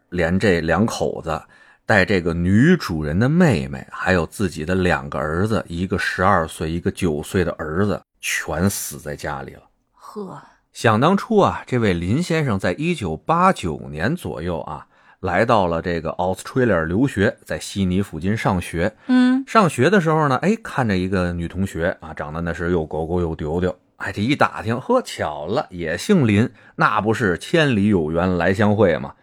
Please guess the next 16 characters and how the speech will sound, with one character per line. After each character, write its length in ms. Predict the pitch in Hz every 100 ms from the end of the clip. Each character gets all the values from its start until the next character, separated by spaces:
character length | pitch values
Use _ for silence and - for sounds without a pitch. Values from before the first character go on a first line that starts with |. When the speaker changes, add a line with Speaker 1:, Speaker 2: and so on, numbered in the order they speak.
| -
Speaker 2:
嗯， 280 | 240 220
Speaker 1:
于 120 | 95 104
是 180 | - 101
二 160 | 117 92
人 180 | 87 95
啊， 200 | 80 73
Speaker 2:
是。 60 |
Speaker 1:
从 160 | - 90
相 320 | - 127 127
识 360 | 127 - 90 113
相 340 | - 104 90 95
恋 240 | 87 69 _ -
就 100 | 73
步 280 | - 87
入 180 | 82 80
了 180 | 69 65